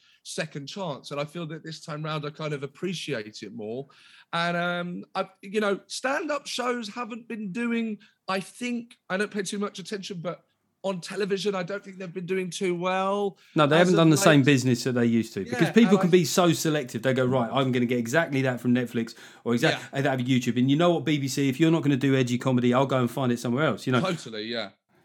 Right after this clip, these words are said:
Speaker 2: Did you hear, have you watched the episode that you were in? Have you watched it?
Speaker 1: No, no.
Speaker 2: Did you, did you hear some of the roast jokes that I wrote about you?
Speaker 1: Yes! Yes,
Speaker 2: Yes,
Speaker 1: they're
Speaker 2: uh,
Speaker 1: amazing!
Speaker 2: can,
Speaker 1: You
Speaker 2: can
Speaker 1: know,
Speaker 2: I go
Speaker 1: I,
Speaker 2: through a few of them now?
Speaker 1: I would lo-, I would love you to. Um,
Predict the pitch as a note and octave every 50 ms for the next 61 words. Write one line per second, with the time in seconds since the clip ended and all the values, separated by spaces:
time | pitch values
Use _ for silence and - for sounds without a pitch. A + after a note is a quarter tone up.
0 | _ _ - A3 F#3+ A#3+ C4 A#3+ A3 B3 B3 A3 G3 E3 D3 C3 C#3 E3 D#3 D#3+
1 | G3 A3 G3+ A#3+ A#3+ G3+ - - G#3 G#3+ G#3+ G#3 G#3 D3+ - C3 A#2 G#2+ A2 G#2
2 | G#2 G2 G2 F#2+ F2 D#2+ F2 A2 A#2 C3 C#3 A#2+ - - G2+ F2 D#3 E3 F3 E3
3 | D3 A#2+ G2+ F#2+ G2 G#2+ A2 G#2+ G2+ - - - - D3 C#3+ - F#3 F3 F3 C#3+
4 | F3 F3 D#3+ F#3+ F#3 E3 F#3 F#3+ F3+ E3 - F3 D#3+ D#3 D3+ D3 D#3 D3+ D3 C#3
5 | - - A2+ G#2 F#2+ - - A2+ G#2 G#2+ G#2+ A#2 A2+ G#2+ G2+ G#2 G2+ F2+ F#2 F#2
6 | E2+ D2+ - _ _ _ - F#3+ C4+ C#4+ D4 D4+ - - - - - - _ _
7 | _ G#4 B4 C#5+ D5+ - A#2+ A#2+ A#2 A2 - - - - - B2 B2 B2 B2 B2+
8 | B2+ B2+ - C#5 - - - - - A#3+ A3+ F#3+ F3+ E3+ - - F#3+ F#3+ G3+ G#3
9 | G#3+ G3+ - A3 A3+ A3 G3+ - - A#3 A3 G#3 F3+ - G#3 G3 F3+ D3+ B2+ A#2+
10 | A#2+ A2 G2+ F#2+ - - A#3+ B3 A#3 G#3+ A3 A3+ A#3 A3+ - G3+ G3+ G3 G3 G3
11 | F#3 G3+ G#3 G#3+ A3 G3+ G#3 G3+ F#3 E3 - - D#3 B2+ C3 D3 E3 E3+ E3+